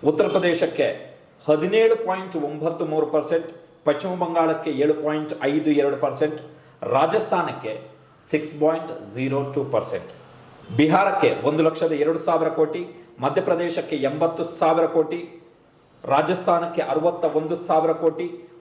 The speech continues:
ಉತ್ತರ ಪ್ರದೇಶಕ್ಕೆ ಒಂದು ಲಕ್ಷದ ಎಂಬತ್ತ ಮೂರು ಸಾವಿರ ಕೋಟಿ, ಪಶ್ಚಿಮ ಬಂಗಾಳಕ್ಕೆ ಎಪ್ಪತ್ತ ಆರು ಸಾವಿರದ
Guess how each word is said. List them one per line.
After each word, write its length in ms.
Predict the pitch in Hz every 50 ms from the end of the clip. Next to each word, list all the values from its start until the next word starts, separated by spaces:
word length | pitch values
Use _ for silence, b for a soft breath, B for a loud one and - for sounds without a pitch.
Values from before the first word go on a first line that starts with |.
| _
ಉತ್ತರ 240 | 131 156 156 - 185
ಪ್ರದೇಶಕ್ಕೆ 500 | - 180 170 170 165 165 - 180 - 160
ಒಂದು 380 | - 127 147 160 185 190 185 196
ಲಕ್ಷದ 420 | 190 180 175 - - 196 185 175
ಎಂಬತ್ತ 680 | 175 165 160 156 160 165 165 165 175 175 175 - - 190
ಮೂರು 460 | 175 - - 147 151 156 165 170 180
ಸಾವಿರ 560 | 165 - - - 156 139 147 143 151 165 175
ಕೋಟಿ, 420 | 170 - - 156 170 180 165 147 - - - - B B B B B B - -
ಪಶ್ಚಿಮ 280 | 127 127 131 180 175
ಬಂಗಾಳಕ್ಕೆ 840 | 170 165 156 151 143 143 135 131 117 - - 170 180 - - - - - - - - _ _ - -
ಎಪ್ಪತ್ತ 480 | 113 123 - - - 165 170 165 160 160
ಆರು 280 | 139 - 135 135 131
ಸಾವಿರದ 500 | 123 - - 135 123 120 123 120 123 143